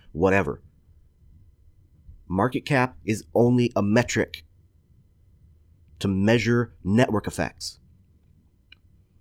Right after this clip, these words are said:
It's not perfect. And it's, we're probably gonna go away from that. Because th-, there was this guy, Ran, I think I talked about it on la-, my last show,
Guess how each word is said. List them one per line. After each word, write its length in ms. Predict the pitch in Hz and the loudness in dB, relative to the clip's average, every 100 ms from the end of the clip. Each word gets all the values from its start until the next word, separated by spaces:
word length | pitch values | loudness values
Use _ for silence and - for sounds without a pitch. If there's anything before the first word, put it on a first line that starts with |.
| _ _ _ _ _ _ _ | _ _ _ _ _ _ _
It's 200 | - 92 | -10 -4
not 180 | 120 123 | -2 0
perfect. 460 | 139 151 - - - _ _ _ | 2 2 0 -6 -16 _ _ _
And 100 | 95 | -4
it's, 100 | - - | -4 -8
we're 140 | 80 95 | -8 -6
probably 440 | - 156 165 143 | 2 4 6 4
gonna 160 | 131 117 | 4 4
go 120 | 117 | 2
away 200 | 113 123 | 4 2
from 140 | 120 | 2
that. 200 | 92 60 - _ _ _ - _ _ _ _ _ _ _ _ _ _ _ _ _ | -2 -4 -10 _ _ _ -20 _ _ _ _ _ _ _ _ _ _ _ _ _
Because 300 | 110 131 101 107 | 0 2 2 0
th-, 160 | 110 104 | 0 0
there 180 | 98 113 | 2 0
was 140 | 113 | 0
this 140 | 101 - | -2 -4
guy, 400 | 123 110 95 - - _ _ | -2 0 -2 -6 -20 _ _
Ran, 340 | - 85 113 95 | -8 -2 0 0
I 20 | |
think 140 | - | -4
I 40 | - | -4
talked 140 | 104 | -2
about 160 | 98 85 | 0 0
it 60 | |
on 60 | 76 | 0
la-, 120 | 78 - | -2 -6
my 220 | 69 76 | -8 -6
last 180 | 76 78 | -6 -6
show, 240 | 95 73 | -8 -8